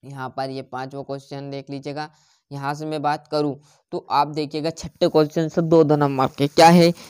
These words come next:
एक सौ छप्पन को अभाज्य गुणनफलों के गुणनफल के रूप में व्यक्त कीजिए।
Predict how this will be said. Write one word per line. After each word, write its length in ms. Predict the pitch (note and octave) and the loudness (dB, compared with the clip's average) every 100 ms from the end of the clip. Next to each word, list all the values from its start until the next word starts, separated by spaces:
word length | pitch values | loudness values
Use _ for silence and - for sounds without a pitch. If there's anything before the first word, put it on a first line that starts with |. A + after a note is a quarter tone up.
| - | 2
एक 200 | F3 F#3 | 4 6
सौ 120 | G3+ | 4
छप्पन 540 | F#3 F#3+ D3 - F3 F3+ | 2 2 -2 2 0 0
को 220 | - F3 F3 - | 2 2 2 0
अभाज्य 500 | D#3 D#3+ E3 F3 F3 | 0 0 0 0 -2
गुणनफलों 720 | D#3+ D#3+ D#3+ D3+ D3+ D3 E3+ F3+ _ _ _ | -8 -6 -6 -6 -4 -2 -2 -4 _ _ _
के 220 | F3+ F3+ F#3 _ _ _ | 0 0 0 _ _ _
गुणनफल 500 | E3+ E3+ E3+ E3 E3+ | -6 -4 -6 -4 -4
के 180 | E3 E3+ | -2 -4
रूप 220 | D#3 D#3 D#3 | -4 -6 -6
में 120 | D#3+ | -4
व्यक्त 300 | D3 D3+ F3+ | -4 -6 -10
कीजिए। 480 | E3+ F3+ E3 F#3 | -8 -8 -4 -6